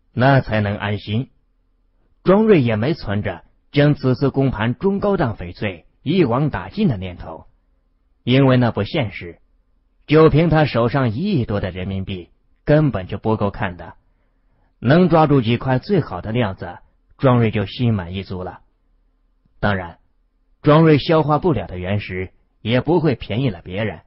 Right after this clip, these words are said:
秦浩然、宋军、马胖子，按照这个顺序，庄瑞后面会给他们透露出一点信息，毕竟肥水不流外人田嘛。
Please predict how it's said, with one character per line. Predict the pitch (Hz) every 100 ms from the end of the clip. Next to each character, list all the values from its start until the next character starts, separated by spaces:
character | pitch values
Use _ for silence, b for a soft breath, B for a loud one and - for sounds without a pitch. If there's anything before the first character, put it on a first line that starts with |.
| _ _ _ _ _ _ _
秦 | - 117
浩 | 104
然、 | 82 87 120 _ _
宋 | _ 127 110
军、 | 113 120 - _ _
马 | 101 85
胖 | - 202 143
子， | 92 - _ _ _ _ _ -
按 | 127 139
照 | 135
这 | 135 214
个 | 127
顺 | - 90
序， | - 90 - _ _ _ _ _ -
庄 | 185 196
瑞 | 190
后 | - 220 123
面 | 90 87 _ _
会 | - 139 131
给 | 131
他 | 131
们 | 131 117
透 | - 160
露 | 113
出 | 101 104
一 | 95
点 | 82 -
信 | 98
息， | - 104 120 _ _ _ _ _ _
毕 | - 113
竟 | 107 90 - _ _ _
肥 | - 127 147
水 | 127 117
不 | 123
流 | 113 117
外 | 143 131
人 | 90 95
田 | - 90
嘛。 | 90